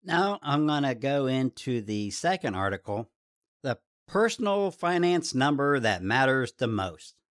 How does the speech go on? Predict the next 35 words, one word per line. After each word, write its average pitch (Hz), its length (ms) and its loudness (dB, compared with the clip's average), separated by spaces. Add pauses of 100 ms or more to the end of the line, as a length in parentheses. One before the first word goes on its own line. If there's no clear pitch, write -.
(100)
He's 147 260 -4
got 104 240 -2
this 104 140 -6
down 101 300 -2
to - 60 -20
one 135 540 0
number 143 400 -4 (100)
that 95 180 -18
matters 120 420 0
the 117 120 -6
most. 92 300 -6 (1040)
You 117 100 -4
need 165 240 4
to 147 80 4
know 151 240 6
those 120 300 2
other 156 260 4
numbers 98 480 -2
in 110 140 -6
order 117 460 0
to - 180 -8
get 95 280 -2 (360)
to 101 140 -10
this 120 280 0
number. 73 240 -16 (1200)
This 170 200 -2
is 190 140 -2
from 151 400 2
the 113 180 -4
simple 226 480 -2
dollar 139 460 0
dot 110 340 -4
com 90 460 -8 (640)
by 92 600 -2
Trent - 380 -4